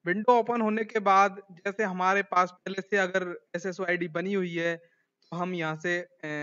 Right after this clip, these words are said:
एसएसओ आईडी और password डाल के हम login कर सकते हैं। लेकिन मैं आपको बता रहा हूँ कि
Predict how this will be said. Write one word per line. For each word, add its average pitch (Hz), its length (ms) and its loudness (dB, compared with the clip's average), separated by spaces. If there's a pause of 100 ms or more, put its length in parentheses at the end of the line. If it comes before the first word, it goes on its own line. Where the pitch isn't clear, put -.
एसएसओ 165 380 -6
आईडी 160 220 0
और 175 80 -6
password 156 460 -2
डाल 147 220 -4
के 175 120 -10
हम 190 220 -6
login 180 260 -6
कर 190 160 -12
सकते 135 320 -12
हैं। 135 60 -8
लेकिन 196 500 -6 (360)
मैं 180 120 -8
आपको 214 320 0
बता 190 280 -4
रहा 196 100 0
हूँ 202 100 -2
कि 208 240 -8